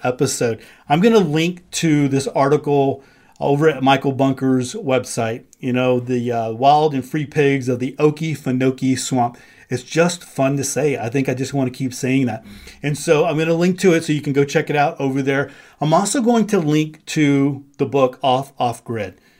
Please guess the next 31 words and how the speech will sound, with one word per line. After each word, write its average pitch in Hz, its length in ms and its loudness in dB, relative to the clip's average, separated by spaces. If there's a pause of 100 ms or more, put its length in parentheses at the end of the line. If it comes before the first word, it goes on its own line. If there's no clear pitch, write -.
(320)
And 135 520 0
again, 139 400 0
I 143 160 0
listened 175 320 0
to 165 160 0
it 156 260 2 (100)
on 131 240 -2
audio, 143 640 2 (120)
on 127 240 -2
Audible, 147 600 0 (320)
and 131 280 0
it 143 280 -8
is 143 400 0
a, 131 320 2
um, 113 440 -2 (320)
I 143 80 2
just, 143 240 -2 (200)
I, 139 280 -2
I 131 60 2
really 139 340 4
enjoy 131 380 2
it. 180 280 -4 (380)
Um, 120 480 -2 (440)
and 143 240 0
I'm, 135 200 2
I'm 131 420 -4 (140)
almost 151 320 0
finished 123 320 -4
with 120 120 -6
it, 123 320 -6
but, 131 460 -4